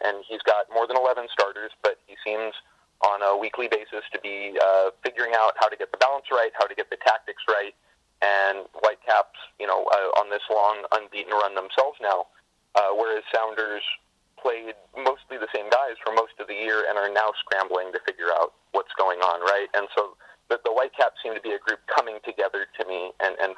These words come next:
finding their chemistry, finding their style, and Sounders are losing their grip on theirs. Um, uh, the Whitecaps are playing, uh, very effective soccer. Um, the, the Reyna-Montero partnership looks good.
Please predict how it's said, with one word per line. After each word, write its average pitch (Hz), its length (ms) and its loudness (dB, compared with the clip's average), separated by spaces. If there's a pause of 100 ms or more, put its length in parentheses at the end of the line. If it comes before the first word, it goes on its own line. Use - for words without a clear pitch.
finding 113 300 0
their 98 100 -2
chemistry, 95 580 -6
finding 104 300 -2
their 92 200 -4
style, 101 460 2 (500)
and 92 220 -4
Sounders 104 280 -2
are 95 120 -2
losing 98 380 -6
their 92 120 0
grip 98 240 -4
on 90 180 2
theirs. 92 320 0 (560)
Um, 85 320 2 (500)
uh, 110 100 2 (140)
the 120 80 -2
Whitecaps 127 380 0
are 107 80 -4
playing, 95 420 -4 (100)
uh, 95 180 2 (640)
very 123 240 -4
effective 113 480 -4
soccer. - 320 -4 (240)
Um, - 320 0 (160)
the, 104 160 -2 (100)
the 95 460 2
Reyna-Montero 107 680 0 (100)
partnership 107 500 -2 (200)
looks 95 280 -2
good. 113 320 -2